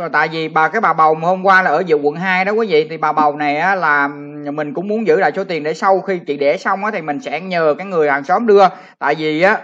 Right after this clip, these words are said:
à, là cái ông chồng của chị á, là cũng, ờ, nghiện ngập rồi cờ bạc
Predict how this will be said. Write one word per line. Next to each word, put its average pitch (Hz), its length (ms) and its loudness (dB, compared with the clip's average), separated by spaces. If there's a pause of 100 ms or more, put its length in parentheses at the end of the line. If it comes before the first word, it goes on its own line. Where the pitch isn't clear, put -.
à, 156 160 -4
là 143 240 0
cái 208 140 -2
ông 180 220 0
chồng 147 460 -2
của 156 260 0
chị 127 220 -4
á, 180 120 2
là 147 300 2
cũng, 175 420 -6
ờ, 180 320 2
nghiện 160 500 -8
ngập 160 200 -2
rồi 139 160 -2
cờ 143 220 0
bạc 139 200 2